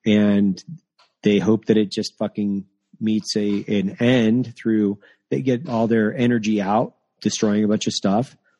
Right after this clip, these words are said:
I don't know if that works. I don't know if that's a philosophy that works. Like, like I said before, I, I haven't really kept close tabs on it other than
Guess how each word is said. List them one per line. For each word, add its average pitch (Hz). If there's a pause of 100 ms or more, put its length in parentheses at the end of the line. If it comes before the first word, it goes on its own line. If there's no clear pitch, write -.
(440)
I 127
don't 170
know 185
if -
that 143
works. 127
I 117
don't 180
know 165
if 151
that's 131
a -
philosophy 120
that 104
works. - (600)
Like, 113 (680)
like 127
I 139
said 147
before, 131
I, 117
I 135
haven't 160
really 127
kept -
close 120
tabs 143
on 147
it 139
other 110
than 101